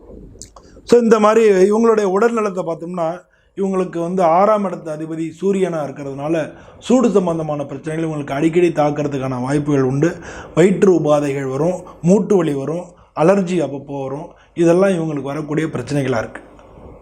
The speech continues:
உங்களோட ராசியில வந்து சுக்கிரன் பகை ஆனா உச்சம் அப்படின்னு வர்றதுனால இனிப்பு பொருட்களை வந்து நீங்க கொஞ்சம் தவிர்த்துக்கிறது நல்லது. ஆனா இனிப்பு உங்களுக்கு பிடிக்கும்.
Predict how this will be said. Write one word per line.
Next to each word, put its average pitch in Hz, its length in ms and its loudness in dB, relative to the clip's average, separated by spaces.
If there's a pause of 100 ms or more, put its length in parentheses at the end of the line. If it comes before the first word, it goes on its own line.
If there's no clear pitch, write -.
(640)
உங்களோட 214 440 4
ராசியில 202 500 2
வந்து 196 260 -2 (680)
சுக்கிரன் 214 420 0
பகை 175 360 2
ஆனா 175 260 -2
உச்சம் 147 360 -8 (600)
அப்படின்னு 170 280 2
வர்றதுனால 160 520 2 (600)
இனிப்பு 233 320 2
பொருட்களை 185 380 0
வந்து 175 160 -8
நீங்க 202 220 -10
கொஞ்சம் 185 260 -6
தவிர்த்துக்கிறது 170 560 0
நல்லது. 143 380 -6
ஆனா 170 200 0
இனிப்பு 160 400 0
உங்களுக்கு 135 300 -6
பிடிக்கும். 120 360 -10